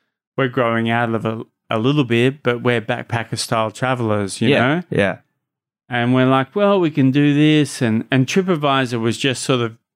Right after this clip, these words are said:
Speaker 1: coming into, into the scene, you
Speaker 2: Yeah,
Speaker 1: know?
Speaker 2: yeah.
Speaker 1: And we're like, "Well, maybe we can do something with this," you know? And so we built, like, a initial website. Initially, it was gonna be, we came up with it on Koh Mak, so out
Speaker 2: Okay.
Speaker 1: near Koh Chang.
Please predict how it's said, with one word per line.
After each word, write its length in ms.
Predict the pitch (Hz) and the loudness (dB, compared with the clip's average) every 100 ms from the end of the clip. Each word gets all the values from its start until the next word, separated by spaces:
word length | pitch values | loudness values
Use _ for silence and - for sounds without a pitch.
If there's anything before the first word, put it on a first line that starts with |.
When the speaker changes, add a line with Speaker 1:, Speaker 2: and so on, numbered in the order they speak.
| _ _ _ | _ _ _
Speaker 1:
coming 380 | 120 131 127 127 | -4 0 2 2
into, 560 | 127 131 - 120 117 - _ _ _ - | 4 2 0 0 0 -2 _ _ _ 0
into 240 | 147 135 | 0 2
the 140 | 117 120 | 0 -4
scene, 580 | - 147 135 135 131 127 | 0 2 4 4 4 2
you 160 | 113 | 2
Speaker 2:
Yeah, 160 | 120 113 127 | 2 2 0
Speaker 1:
know? 100 | 147 | 0
Speaker 2:
yeah. 260 | 104 101 85 - _ _ _ _ _ _ | 0 -2 -2 -10 _ _ _ _ _ _
Speaker 1:
And 220 | 139 139 | -4 -2
we're 80 | 147 | 2
like, 200 | 147 151 | 2 0
"Well, 120 | 160 147 | 0 2
maybe 220 | 151 160 | 2 0
we 120 | 151 | 0
can 160 | 139 135 | 2 4
do 120 | 131 | 2
something 380 | - 135 123 120 | 2 0 2 2
with 140 | 113 | 2
this," 280 | 123 123 - | -2 -4 -4
you 60 | 127 | -2
know? 340 | 131 123 143 - - | 0 -2 -4 -8 -6
And 500 | 123 117 117 117 113 | -2 0 2 0 0
so 180 | 135 | 0
we 100 | 127 | 2
built, 360 | 127 127 135 139 | 0 0 0 0
like, 260 | 135 123 123 | -2 -2 0
a 340 | 117 113 113 123 | 0 0 0 2
initial 340 | 131 131 127 | 2 2 0
website. 440 | 120 120 - 131 | 0 -2 -4 -2
Initially, 360 | 131 147 151 185 | 2 2 2 0
it 40 | |
was 160 | 160 131 | 0 0
gonna 200 | 139 131 | 0 0
be, 140 | 131 | 0
we 400 | 135 135 131 127 - _ | 0 2 2 0 -6 _
came 280 | - 151 147 | -2 0 2
up 180 | 135 - | 0 0
with 120 | 127 | 2
it 280 | 113 113 - | 2 -2 -4
on 200 | 123 117 | 0 0
Koh 180 | 117 - | 0 -2
Mak, 340 | 123 127 117 - _ _ _ _ _ | -2 0 -4 -10 _ _ _ _ _
so 260 | 123 110 117 | -2 0 0
out 260 | 117 117 | 0 -2
Speaker 2:
Okay. 140 | - 92 | -6 -2
Speaker 1:
near 280 | 135 123 120 | 2 4 4
Koh 160 | - 127 | 0 -2
Chang. 400 | - 127 120 | -2 -4 -4